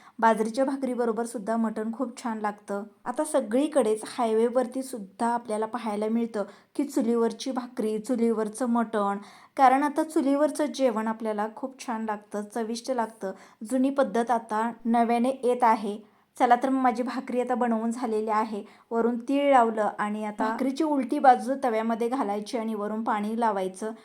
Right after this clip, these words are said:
त्याच्यानंतर लगेचच पलटी करायची म्हणजे भाकरीला भेगा पडत नाहीत.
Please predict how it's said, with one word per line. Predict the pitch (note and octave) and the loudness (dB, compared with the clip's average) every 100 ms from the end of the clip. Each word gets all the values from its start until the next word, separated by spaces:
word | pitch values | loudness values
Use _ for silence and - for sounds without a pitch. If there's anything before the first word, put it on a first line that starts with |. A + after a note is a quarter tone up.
| - _ A#3 | -20 _ -8
त्याच्यानंतर | A3 A#3+ A#3+ A#3 A#3+ A#3+ | -2 0 0 0 0 0
लगेचच | A#3 A3 A#3+ D4 D4 | 0 0 0 -2 -4
पलटी | - A3+ A3 A#3+ | -4 -4 -4 -2
करायची | A#3 G3+ G3+ A#3+ | 0 0 -4 -4
म्हणजे | A#3+ A#3+ G#3+ A3+ | -2 -2 -2 -4
भाकरीला | A#3+ B3 G#3+ A#3 A3+ | -4 -6 -8 -4 -2
भेगा | A#3 B3 A3 | -2 -2 -2
पडत | A3 A3+ A3+ A3+ | -2 -2 -2 -4
नाहीत. | G#3+ F#3+ G3+ | -4 -2 -4